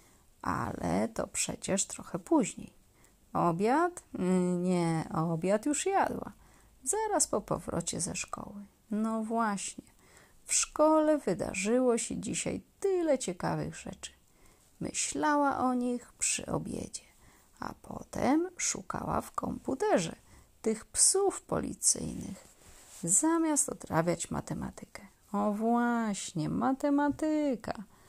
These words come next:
Zabrała te zadania przed telewizor i,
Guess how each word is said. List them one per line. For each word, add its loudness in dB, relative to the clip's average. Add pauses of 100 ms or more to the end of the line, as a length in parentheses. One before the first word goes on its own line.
(360)
Zabrała 4
te 0
zadania 4
przed 2
telewizor 4 (640)
i, 4